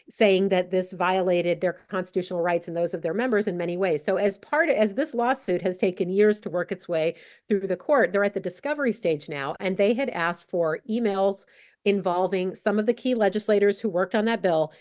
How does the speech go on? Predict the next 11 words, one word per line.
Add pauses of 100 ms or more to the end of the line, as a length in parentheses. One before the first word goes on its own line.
(200)
not
the
legislators'
emails
with
each
other,
but
legislators'
emails
with